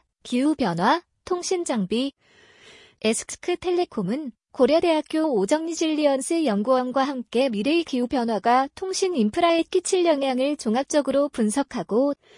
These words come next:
이에 대한 대응 전략을 수립했다고 이십 일 밝혔다. 제이퀴리, 다큐먼트,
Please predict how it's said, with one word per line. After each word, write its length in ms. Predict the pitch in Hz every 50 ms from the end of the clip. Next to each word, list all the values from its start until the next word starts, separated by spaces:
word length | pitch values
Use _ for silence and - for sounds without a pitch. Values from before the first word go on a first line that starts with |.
| - - - _ _ _
이에 260 | 233 254 269 302 330
대한 260 | 320 320 320 320 330
대응 300 | 320 247 208 220 254 302
전략을 500 | 294 349 320 311 294 302 311 294 285 302
수립했다고 840 | 294 - 381 392 381 - 349 339 - - 254 202 185 233 254 277 285
이십 260 | 226 202 214 - 311
일 120 | 339 320 311
밝혔다. 720 | 302 240 220 - 254 247 - _ - 170 165 180 180 - _ _ _ _ _ _ _ _ _ _ _ _ _ _ - - _ _ _
제이퀴리, 760 | - 254 220 233 262 262 - - - 302 247 196 220 285 339 - _ _ _
다큐먼트, 880 | - 240 214 214 - 320 320 302 269 208 190 - - 262 285 330 349